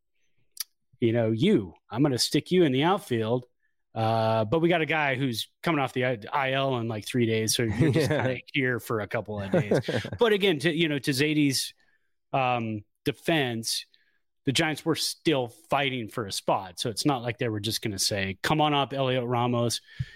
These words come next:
Speaker 1: You're gonna play two weeks in the middle of June, uh, while this guy's on the I L." So the guy, you know, they were looking for major league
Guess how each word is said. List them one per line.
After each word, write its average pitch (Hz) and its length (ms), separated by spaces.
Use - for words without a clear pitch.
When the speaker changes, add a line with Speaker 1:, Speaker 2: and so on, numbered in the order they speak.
Speaker 1:
You're 131 140
gonna 135 140
play 120 280
two 123 340
weeks 120 560
in 131 140
the 113 80
middle 117 340
of 101 200
June, 117 720
uh, 120 220
while 117 260
this 120 200
guy's 110 320
on 110 120
the 107 120
I 107 240
L." 104 220
So 151 140
the 139 120
guy, 240 180
you 240 240
know, 214 140
they 202 120
were 185 140
looking 185 240
for 135 120
major 123 460
league 110 460